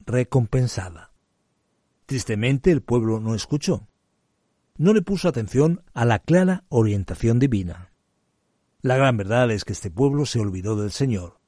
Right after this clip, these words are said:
"Se olvidaron de mí". Sí, es eso lo que Dios está diciendo. Y Jeremías, en este momento tan difícil, sabe que la situación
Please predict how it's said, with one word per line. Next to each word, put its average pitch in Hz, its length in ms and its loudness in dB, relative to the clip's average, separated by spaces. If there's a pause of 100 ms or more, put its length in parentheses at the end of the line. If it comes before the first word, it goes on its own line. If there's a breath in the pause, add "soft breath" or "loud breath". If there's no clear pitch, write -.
(760)
"Se - 220 0
olvidaron 143 580 4
de 160 100 2
mí". 101 300 -6 (380)
Sí, - 360 -4 (840)
es 131 200 4
eso 123 220 2
lo 107 100 0
que 95 140 -8
Dios 113 220 0
está 104 240 -6
diciendo. 110 520 -4 (480)
Y 143 80 -2
Jeremías, 151 600 2
en 113 80 -2
este 117 180 -4
momento 110 440 -4
tan 139 160 0
difícil, 113 520 -2 (260)
sabe 185 400 0
que 135 100 -2
la 107 80 -2
situación 139 600 -2